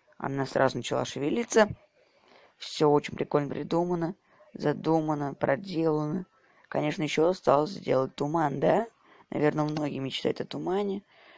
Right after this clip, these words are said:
Но я не знаю, появ-, может быть, туман появляется во время дождя. Вот еще раз я вам доказываю, вот такие тени,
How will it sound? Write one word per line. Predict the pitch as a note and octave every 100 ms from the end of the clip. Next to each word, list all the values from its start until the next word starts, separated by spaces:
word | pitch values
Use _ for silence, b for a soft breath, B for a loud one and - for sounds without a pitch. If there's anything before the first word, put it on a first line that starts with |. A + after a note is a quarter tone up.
| F#3+ F3
Но | -
я | E3
не | - E3+
знаю, | E3 D#3 -
появ-, | - C3
может | C#3+ D3 F3 -
быть, | D#3+ D3 -
туман | - C3 C3+ C#3
появляется | B2+ B2+ B2+ B2+ - C3
во |
время | C3 C3 C3
дождя. | C3+ D3+ D#3+ D#3 C3 - _ _ _ _ _ _ _ _ B B E3+
Вот | D3 G#3 -
еще | D#3+ D3+
раз | E3+ - C3+
я | C#3
вам | D3+
доказываю, | C#3+ - - C#3+ -
вот | C#3 -
такие | C3+ - B2
тени, | - - - F#3 F3